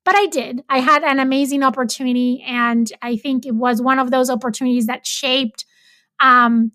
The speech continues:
who I am and helped me propose my career. But back to the topic of self-awareness. When I started my career,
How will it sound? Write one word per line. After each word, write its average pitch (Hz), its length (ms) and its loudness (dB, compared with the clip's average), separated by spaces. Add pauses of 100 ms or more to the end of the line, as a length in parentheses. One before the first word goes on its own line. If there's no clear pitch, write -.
who 269 200 -2
I 247 100 2
am 285 440 4 (100)
and 247 380 0
helped 285 400 -4
me 262 400 -2 (540)
propose 285 560 2
my 247 160 0
career. 240 560 -10 (1000)
But 285 160 0
back 349 260 6
to 403 100 4
the 330 100 2
topic 311 380 0
of 254 120 0
self-awareness. 233 840 -4
When 247 120 -4
I 247 120 -2
started 311 440 0
my 320 220 2
career, 254 640 -6